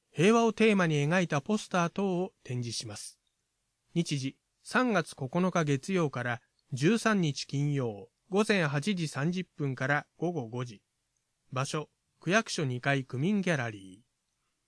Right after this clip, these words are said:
二、平和を願うロビーコンサート。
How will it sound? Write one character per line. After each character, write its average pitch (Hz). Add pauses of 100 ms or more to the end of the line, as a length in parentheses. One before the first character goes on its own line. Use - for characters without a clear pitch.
(540)
二、 143 (600)
平 208
和 220
を 208
願 190 (120)
う 135 (120)
ロ 131
ビ 220
ー 208
コ 175
ン 151
サ -
ー 101
ト。 -